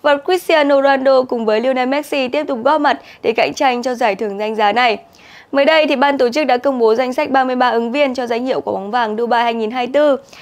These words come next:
Trong số những cái tên góp mặt thì đáng chú ý nhất vẫn phải kể đến hai huyền thoại sống của làng bóng đá, Cristiano Ronaldo và Lionel Messi. Với Messi, siêu sao ba mươi bảy tuổi đã có một năm đáng nhớ với những danh hiệu có được cả trong màu áo Inter Miami cũng như đội tuyển Argentina.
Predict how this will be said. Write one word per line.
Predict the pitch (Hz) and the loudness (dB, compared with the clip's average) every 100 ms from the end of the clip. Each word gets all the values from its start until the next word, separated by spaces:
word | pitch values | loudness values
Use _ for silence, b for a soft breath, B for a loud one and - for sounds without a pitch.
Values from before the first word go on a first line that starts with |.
| B | B
Trong | - 349 | -2 -2
số | 339 269 | 2 2
những | 269 285 | 2 0
cái | 254 | 0
tên | 247 277 | 2 0
góp | 294 302 | 0 0
mặt | 294 262 | -2 -2
thì | 233 | -4
đáng | 202 208 | -4 -4
chú | 220 | -4
ý | 208 | -2
nhất | 247 339 330 | 0 -2 -4
vẫn | 311 | -6
phải | 285 214 | -2 -4
kể | - | -4
đến | 185 190 | -4 -4
hai | 220 262 240 | -4 -6 -4
huyền | 226 202 | -4 -2
thoại | 240 | -4
sống | - 226 214 | 0 0 0
của | 285 | 0
làng | 247 220 | 2 2
bóng | 214 220 | 0 0
đá, | 208 214 - B _ _ | 2 2 -2 B _ _
Cristiano | 381 381 - 339 311 302 294 | -2 0 2 2 4 4 4
Ronaldo | 294 285 285 285 277 | 4 2 2 2 2
và | 233 220 | 2 2
Lionel | 233 254 247 | 2 0 0
Messi. | 247 277 277 302 240 B B B - | -2 -4 0 -2 -2 B B B -2
Với | 269 | 2
Messi, | 349 349 311 294 | 2 0 -2 0
siêu | 311 | -2
sao | 294 285 | 0 0
ba | 269 | 0
mươi | 269 | 0
bảy | 269 240 | 2 0
tuổi | - 247 208 | 2 0 2
đã | 190 | 0
có | 233 | -2
một | 254 | -2
năm | 262 254 247 | -2 -2 0
đáng | 220 214 | -2 -2
nhớ | 220 214 | -2 0
với | 208 220 | 2 2
những | 220 254 | 0 -2
danh | 269 269 | -2 0
hiệu | 269 | -2
có | - 208 | 0 0
được | 208 294 220 | 2 0 0
cả | - 185 | -4 -4
trong | 262 240 | -4 -2
màu | 214 | 0
áo | 196 196 | 2 0
Inter | 247 240 240 | -2 -4 -2
Miami | 240 233 240 226 B B | 0 0 0 -2 B B
cũng | - 240 | -6 -2
như | 254 | 0
đội | 233 | 0
tuyển | 202 226 185 | 0 -2 -2
Argentina. | 214 254 233 240 240 233 | -4 -6 -6 -2 0 0